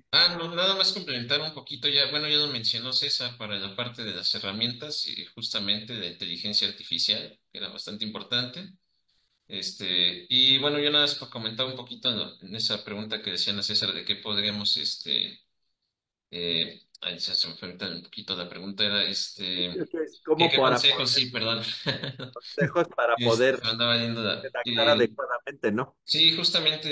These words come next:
Speaker 1: eh, utilizar la inteligencia artificial era uno, y irse a otro tipo de medios, justamente, que ya como lo comentaron, o sea, ver infografías, por ejemplo, de hecho,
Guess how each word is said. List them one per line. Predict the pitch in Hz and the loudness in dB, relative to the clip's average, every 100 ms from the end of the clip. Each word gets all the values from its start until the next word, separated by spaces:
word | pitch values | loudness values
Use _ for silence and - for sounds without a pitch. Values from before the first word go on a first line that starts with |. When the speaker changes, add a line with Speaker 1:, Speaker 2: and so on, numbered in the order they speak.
| 123 95 107 107 107 - | -2 0 2 2 0 -8
Speaker 1:
eh, | |
utilizar | 135 120 120 123 113 147 | -8 -8 -2 2 2 2
la | 147 | -2
inteligencia | 120 110 - 123 131 | -4 -6 -4 0 0
artificial | 120 104 110 107 143 160 175 | -2 -4 2 4 4 2 -2
era | 127 123 117 | -6 -4 -4
uno, | 131 156 175 - | -4 -6 -6 -4
y | 120 120 113 139 | 2 2 2 4
irse | 165 160 | 6 6
a | 156 | 4
otro | 156 165 147 | 2 -2 -2
tipo | - - 151 | -4 -4 -2
de | 127 | 0
medios, | 107 123 131 120 | 0 0 -2 -4
justamente, | 127 123 107 113 117 | -6 -6 -6 -4 -2
que | 101 | 0
ya | 101 | -2
como | 117 113 98 | -4 -8 -8
lo | - | -10
comentaron, | 95 90 92 123 123 | -10 -10 -6 -6 -4
o | 104 | -4
sea, | - 104 | 0 0
ver | 107 110 113 113 - | 4 4 4 0 -8
infografías, | 110 107 98 90 90 107 110 107 - | -8 -6 -4 -4 -4 0 2 2 -4
por | 98 | -6
ejemplo, | 82 95 98 123 123 | -6 -4 -4 -4 -2
de | 101 | -4
hecho, | 95 - 87 - | -4 -6 -8 -10